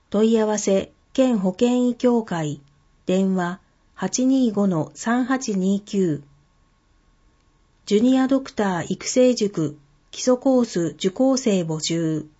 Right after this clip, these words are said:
対象は、小学五年生から中学三年生。六月下旬から十二月に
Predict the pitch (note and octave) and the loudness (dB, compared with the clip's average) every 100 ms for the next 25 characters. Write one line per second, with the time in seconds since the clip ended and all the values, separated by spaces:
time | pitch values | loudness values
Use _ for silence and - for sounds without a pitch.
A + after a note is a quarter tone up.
0 | _ _ _ _ _ _ - G#3+ A3+ A3+ | _ _ _ _ _ _ -6 0 0 0
1 | A3+ G#3+ G#3 G3 G3+ _ _ - A#3 B3 | 0 0 0 -2 -6 _ _ -2 2 2
2 | B3+ B3+ B3 B3 B3+ B3+ B3+ A#3 A3 G#3+ | 2 0 2 2 4 2 2 0 0 -2
3 | E3+ D3+ - - B3 B3+ A#3+ G#3+ - F#3+ | -4 -4 -8 -8 -2 0 0 -2 -4 -2
4 | G3+ G#3+ A3 G#3+ G3 F3 D#3 D#3 _ _ | 0 0 0 0 -2 -2 -4 -8 _ _
5 | _ _ _ _ F#3+ A3 B3 B3 B3 A3+ | _ _ _ _ -4 0 2 2 2 4
6 | A3 A3 G#3+ G#3 F#3+ F#3+ - - G#3 A3 | 4 2 0 0 0 -2 -2 -2 2 2
7 | A3 A3+ A3+ G3+ E3+ | 2 0 0 0 0